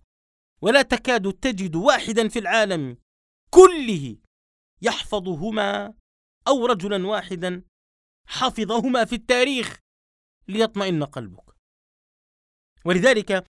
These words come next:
لم يكن من العدل أن نطلق الكلام في تصديق جميع ما يقولون، وليس من العدل أن نغفل عن ميزاننا في محاكمة ما حولنا من عقائد وتشريعات، وليس من العدل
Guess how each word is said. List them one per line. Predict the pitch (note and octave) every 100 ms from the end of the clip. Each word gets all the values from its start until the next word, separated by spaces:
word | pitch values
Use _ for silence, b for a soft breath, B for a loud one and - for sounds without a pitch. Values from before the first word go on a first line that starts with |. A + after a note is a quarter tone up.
| _
لم | A#3+ F4+ D4+
يكن | B3 A3
من | F#3 E3+
العدل | D3 C#3+ C3+ C3 B2+ _ _ _ -
أن | C4
نطلق | D#4+ E4+ C4 -
الكلام | A#3 B3 B3+ A#3
في | A3+ A#3+
تصديق | A#3 A3 G#3+ C4 G#3
جميع | F3 G#3 G#3+ F#3
ما | F3+
يقولون، | D#3+ D3+ C#3 A#2+ G#2+ G2 _ _ _ _ _ _ _ _ _ _ _ _ F#3
وليس | C4 D4 C4+
من | C4 B3+
العدل | G3+ A3+ F#3+ G#3 - _ _ _ _ -
أن | A#3
نغفل | B3+ - A#3
عن | F#3 G#3 G#3+
ميزاننا | A3+ E3+ C#4 A#3+ E3 D#3 B2 B2
في | A3+
محاكمة | A3 F#3+ A3 A3 B3+ A#3+ A3+
ما | G#3+ F#3+
حولنا | B3+ C4 A3+ F#3
من | F3
عقائد | D3+ F3+ B3 G#3 D#3+
وتشريعات، | D3 D3+ D3 E3 D#3 A#3+ A3+ _ - _ _ _ _ _ _ _ -
وليس | G3 C#4+ C#4+ C4
من | A#3+ A#3
العدل | A3+ - B3+ G3+ G3 G3+